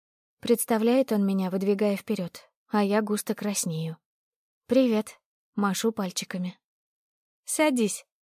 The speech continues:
Какая-то девушка двигается с краю, освобождая мне место.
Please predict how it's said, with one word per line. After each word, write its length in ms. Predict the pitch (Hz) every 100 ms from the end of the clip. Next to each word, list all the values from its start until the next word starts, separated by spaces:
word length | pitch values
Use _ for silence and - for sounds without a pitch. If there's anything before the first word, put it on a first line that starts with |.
| _ _ _ _
Какая-то 420 | - 202 196 190 190
девушка 480 | 226 233 - -
двигается 480 | 185 202 196 196 -
с 80 | 190
краю, 340 | - 240 233
освобождая 640 | 185 - 196 196 190 196 196
мне 180 | 208
место. 420 | 202 170 - 180